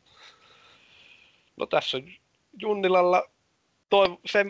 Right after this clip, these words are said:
sen verran pitkään, kun toi maajoukkue pysyy kisoissa mukana, eli toivottavasti nyt se puolisentoista kautta, niin uraa jäljellä ja sitten pitää katsoa, että mikä on se seuraava projekti. Et tässä on miettinyt sitä, että ottaako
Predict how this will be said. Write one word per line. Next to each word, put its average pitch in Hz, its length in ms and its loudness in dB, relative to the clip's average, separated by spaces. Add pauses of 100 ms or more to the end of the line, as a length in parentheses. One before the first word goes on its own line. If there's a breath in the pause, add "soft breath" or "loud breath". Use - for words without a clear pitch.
sen 208 240 -2
verran 185 220 0
pitkään, 190 360 -2
kun 185 200 -12
toi 190 260 2 (360 loud breath)
maajoukkue 170 520 0 (120)
pysyy 165 420 -10 (180)
kisoissa 170 480 -2
mukana, 143 360 0
eli 135 100 0
toivottavasti 147 580 -6
nyt 165 240 -18
se 165 60 -12
puolisentoista 156 680 -2
kautta, 127 360 -6
niin 131 160 -18 (880)
uraa 165 340 4
jäljellä 131 540 0
ja 117 120 -6 (640)
sitten - 300 -16
pitää 131 240 -4
katsoa, 123 360 -6
että - 120 -14
mikä 127 220 -4
on 113 100 -4
se 120 80 -14
seuraava 120 480 -6
projekti. - 460 -16
Et - 120 -16 (840)
tässä 120 220 -4
on 139 40 -6
miettinyt - 680 -4
sitä, 160 260 -2
että 156 160 -4
ottaako 151 520 -6